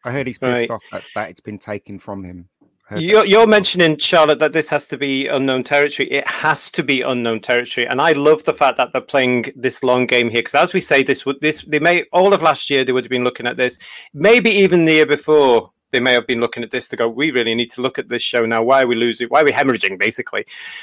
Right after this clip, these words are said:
Speaker 2: the, what they're gonna do now is they have to do this period where Chibnall's production is ending next month, so therefore any, any new decisions are being made in studios or wherever out with his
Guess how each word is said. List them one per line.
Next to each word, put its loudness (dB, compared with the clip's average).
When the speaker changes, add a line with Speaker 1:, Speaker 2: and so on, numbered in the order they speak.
Speaker 2:
the, 0
what 4
they're 2
gonna 4
do 4
now 4
is 0
they 0
have -2
to -6
do -2
this -2
period 0
where 2
Chibnall's 4
production -2
is 2
ending 2
next -2
month, -4
so -6
therefore 2
any, 0
any 0
new -2
decisions -8
are -2
being -2
made 0
in -2
studios -2
or -6
wherever 2
out 2
with 2
his -2